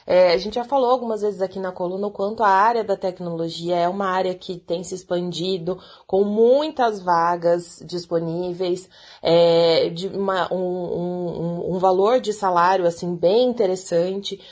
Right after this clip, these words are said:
com uma possibilidade de crescimento, de trabalho online. Então, é uma área que tem trazido muitos bons resultados e oportunidades quando a gente pensa em carreira. E se você tá pensando em fazer uma transição, se você tá querendo saber um pouco mais sobre essas áreas,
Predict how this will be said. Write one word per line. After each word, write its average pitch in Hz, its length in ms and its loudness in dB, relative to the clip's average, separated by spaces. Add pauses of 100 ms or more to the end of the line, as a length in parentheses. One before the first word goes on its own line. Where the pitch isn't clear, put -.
(140)
com - 80 2
uma 247 160 2
possibilidade 196 640 0
de 185 100 -6
crescimento, 190 1000 -2
de 208 140 -2
trabalho 190 400 2
online. 175 540 0
Então, 196 240 2
é 214 80 2
uma 220 160 -2
área 214 260 0
que - 140 -16
tem 233 240 -4
trazido 208 400 -4
muitos 233 500 0
bons 180 420 -2 (400)
resultados 214 840 0
e 240 100 2
oportunidades 202 1120 2
quando 202 200 -2
a 202 40 0
gente 185 240 -6
pensa 170 240 -8
em 165 80 -6
carreira. 165 540 -4 (360)
E 311 120 0
se 381 100 4
você 349 300 -2
tá 320 100 4
pensando 269 480 -2
em 208 60 -6
fazer 190 280 -4
uma 196 160 -2
transição, 196 600 -4
se 196 80 -12
você 175 180 -16
tá 175 100 -6
querendo 190 320 0
saber 190 440 -2
um 233 80 -4
pouco 208 260 -4
mais 180 240 -2
sobre 180 200 -2
essas 180 340 -2
áreas, 175 420 2